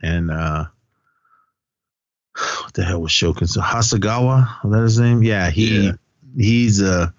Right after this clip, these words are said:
Speaker 1: kinda lurking in the background. He's like the, the final boss, I guess, of, of this, uh, little scene.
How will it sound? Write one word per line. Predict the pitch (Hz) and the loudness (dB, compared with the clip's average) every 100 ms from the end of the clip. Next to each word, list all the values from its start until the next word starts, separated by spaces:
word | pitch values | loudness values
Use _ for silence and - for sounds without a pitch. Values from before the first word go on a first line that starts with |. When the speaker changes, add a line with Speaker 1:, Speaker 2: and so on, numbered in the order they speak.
| _ _ _ _ _ _ _ _ _ _ - - | _ _ _ _ _ _ _ _ _ _ -10 -2
Speaker 1:
kinda | 117 95 | 0 2
lurking | 98 98 101 101 | 2 0 0 2
in | 95 | 2
the | |
background. | 78 95 90 - 82 85 | 2 -2 -4 -4 -4 0
He's | 101 92 | 0 0
like | 92 - | -2 -2
the, | 98 85 90 - - - - _ _ _ - | -4 -4 -4 -8 -12 -20 -20 _ _ _ -10
the | 95 | -8
final | - 104 98 95 | -4 -2 0 0
boss, | 87 92 87 - | 0 0 -2 -2
I | 87 | -2
guess, | 80 80 - | -2 -2 -2
of, | 90 87 | -2 0
of | 85 | 0
this, | 90 85 - 95 | 0 -2 -4 -4
uh, | 90 85 | -2 0
little | 87 87 82 87 - _ - - - - _ | 2 2 0 -2 -10 _ -20 -20 -18 -20 _
scene. | - 110 101 92 87 | -2 2 4 6 4